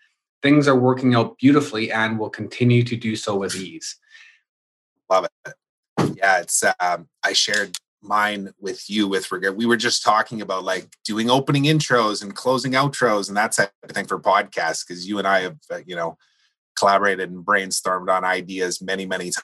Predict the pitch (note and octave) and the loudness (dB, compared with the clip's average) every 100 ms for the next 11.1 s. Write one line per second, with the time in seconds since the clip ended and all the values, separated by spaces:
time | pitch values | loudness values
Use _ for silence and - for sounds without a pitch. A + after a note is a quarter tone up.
0 | _ F#2+ F#2+ F2+ F2 F2 E2+ F2+ F2 E2+ | _ -6 -4 -4 -6 -6 -6 -4 -2 -2
1 | - - E2+ - - - _ _ _ _ | -4 -4 -4 -4 -6 -6 _ _ _ _
2 | F2+ G2+ A2 G#2 F#2 - - G#2+ A#2+ A2+ | 0 2 2 -2 -6 -8 -4 0 0 0
3 | G2+ A2 G#2+ - G2+ G#2+ G#2 G#2 G2+ - | -4 -4 -4 -4 -2 -2 2 2 2 -4
4 | G#2 A2+ F2 D#2+ - F#2 - - F#2 F2 | -4 -6 -6 -6 -4 -2 -2 -4 -8 -8
5 | F2 F2+ F#2 F#2 F2+ F2+ - F#2 - - | -2 -2 -2 -6 -8 -8 -6 -4 -4 -6
6 | G2 F#2+ F#2 F2 F2+ G2+ G#2+ F2+ E2+ F2+ | -4 -2 -2 -4 -2 0 0 -4 -10 -16
7 | F2 F#2 F#2 G2 F2 E2 - F#2+ A#2+ C#3 | -4 -4 -2 -6 -8 -12 -8 -2 0 0
8 | - G2 A2 B2 C3 G3 F3+ - - _ | 0 -2 0 4 4 4 0 -8 -20 _
9 | _ _ _ _ _ _ _ - - F#2+ | _ _ _ _ _ _ _ -6 -4 -2
10 | - - F#2+ F#2 A#2+ B2 G2+ F#2+ A2+ B2+ | -4 0 4 4 4 2 2 2 4 2
11 | - | -2